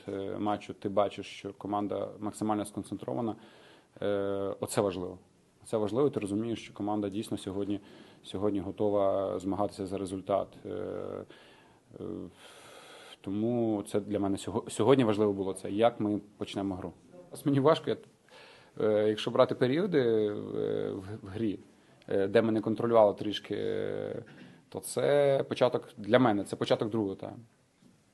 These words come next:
Хоча тут десь і рефері вплинув, тому що зразу перший фол,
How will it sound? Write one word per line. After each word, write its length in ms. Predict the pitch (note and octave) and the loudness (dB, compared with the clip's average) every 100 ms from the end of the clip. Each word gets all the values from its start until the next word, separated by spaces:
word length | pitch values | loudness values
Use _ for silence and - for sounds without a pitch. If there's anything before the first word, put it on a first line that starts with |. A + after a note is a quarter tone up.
| _ _ _ _ _ - | _ _ _ _ _ -6
Хоча 480 | - A#2 D#3+ D#3+ C#3+ | 0 6 10 10 10
тут 160 | C3+ | 6
десь 240 | A#2 A#2+ B2 | 0 0 0
і 960 | A#2+ A#2 A2+ A2+ A2 A2 A2 A2 A2 A2+ A2 - | 2 2 2 2 0 0 -2 -2 -4 -6 -6 -2
рефері 480 | A2+ D3 E3+ F3 C#3 | 6 6 6 4 4
вплинув, 500 | C3 - B2+ A#2 G#2+ - | 2 0 0 0 -2 -4
тому 200 | G#2+ G#2+ | -4 -4
що 200 | - G#2+ - _ | -4 -10 -12 _
зразу 340 | G#2 B2+ A2+ A2 | 2 6 6 6
перший 300 | A#2 - A#2+ | 4 4 0
фол, 300 | D#3 E3+ | 2 2